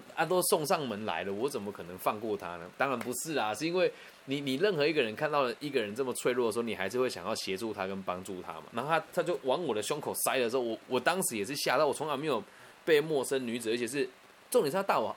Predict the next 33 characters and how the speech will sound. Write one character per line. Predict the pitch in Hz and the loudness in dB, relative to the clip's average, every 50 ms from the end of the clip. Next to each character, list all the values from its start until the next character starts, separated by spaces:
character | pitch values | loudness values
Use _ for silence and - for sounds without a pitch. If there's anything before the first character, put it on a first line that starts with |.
| - - | -10 -12
他 | - 196 | -12 -8
大 | 202 - 247 202 | -4 -2 0 0
我 | 143 113 104 101 | 0 0 -2 -4
两， | 104 104 107 110 101 95 92 - | -4 -6 -4 -4 -4 -4 -4 -6
哎， | - 160 | -8 -4
大 | - 247 | -4 -2
我 | 190 120 | -2 -2
三 | 101 - - 175 160 175 180 | -4 -4 -4 -4 -4 -4 -4
岁 | 170 - 202 180 131 104 | -4 0 2 2 2 2
哦。 | 90 85 92 - - - - - - | 0 -2 -6 -10 -14 -20 -20 -10 -6
那 | 208 208 | -4 -2
时 | 185 | 0
候 | 202 208 185 147 123 | 0 0 0 -2 -2
我 | 131 127 | -4 -2
后 | 135 202 185 | 0 0 0
来 | 139 | 0
才 | 120 120 113 | -2 -2 -4
知 | 139 | -4
道 | 147 143 | -4 -4
他 | 143 147 131 | -4 -4 -4
已 | 107 | -4
经 | 104 117 120 120 120 123 | -6 -8 -8 -10 -10 -8
大 | 120 - 143 123 110 98 95 90 90 90 85 85 82 82 - - - - - - | -4 -2 0 0 0 0 -2 -4 -4 -6 -6 -8 -8 -10 -12 -16 -20 -20 -12 -8
二 | 147 120 | -6 -6
了， | 95 85 82 82 - - - - - | -6 -6 -8 -12 -14 -18 -20 -10 -8
而 | 113 | -6
当 | 117 - 156 165 | -4 -4 -4 -6
时 | 160 - 113 | -6 -6 -6
我 | 90 87 87 | -8 -8 -8
才 | - 95 117 | -6 -6 -6
准 | - - 85 | -6 -8 -8
备 | 82 107 110 | -6 -2 0
要 | 107 107 101 98 90 | 0 2 2 0 -2